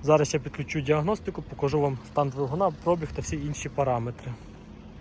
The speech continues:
Так, і в нас етап комп'ютерної діагностики. Дивіться, середній розхід по місту шість літрів. У нас навігація присутня. По комп'ютерній діагностиці ніяких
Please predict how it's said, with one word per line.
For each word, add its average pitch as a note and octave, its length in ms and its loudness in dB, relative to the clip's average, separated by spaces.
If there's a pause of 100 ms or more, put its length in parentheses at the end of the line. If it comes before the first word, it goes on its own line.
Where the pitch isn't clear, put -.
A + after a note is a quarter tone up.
(300)
Так, C3 280 2
і C#3+ 40 0
в C#3+ 40 4
нас D3+ 260 6
етап D#3 300 6
комп'ютерної C#3+ 580 6
діагностики. D#3 680 4
Дивіться, C3+ 340 0
середній D3+ 400 6
розхід C#3 380 2
по C#3+ 100 4
місту C#3 520 6 (200)
шість - 460 2
літрів. F#3 440 6 (1600)
У C#3 40 -4
нас C#3 240 4
навігація D#3 560 6
присутня. D3+ 720 0 (1040)
По D#3+ 100 6
комп'ютерній D#3 520 4
діагностиці D3 680 10
ніяких D3 560 8